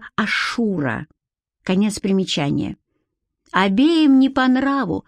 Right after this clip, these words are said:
что и та, и другая появляются в сопровождении птиц и бабочек. Высшие существа предпочитают быть исключительными. Им подавай эксклюзив. Вот они и бросаются друг на друга —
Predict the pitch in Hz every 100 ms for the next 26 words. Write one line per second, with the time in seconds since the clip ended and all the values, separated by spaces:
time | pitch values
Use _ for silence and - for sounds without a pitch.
0 | _ - - - 208 214 214 208 170 165
1 | 165 180 185 262 214 175 190 185 190 196
2 | 185 - 185 _ - 214 208 196 196 190
3 | 202 214 220 - - 196 - - _ 220
4 | 185 165 147 151 - - _ _ _ _
5 | - - - 208 320 311 - 262 - 233
6 | 226 - 202 247 - 196 - 165 175 202
7 | 208 196 175 208 - 208 - 196 170 -
8 | 226 - 190 165 156 135 - _ _ _
9 | - 196 185 190 180 175 180 185 180 -
10 | - 185 - - - 190 180 175 220 202
11 | - _ _ _ _ - 202 285 277 294
12 | 285 330 311 240 202 196 - 202 196 190
13 | 208 185 190 190 180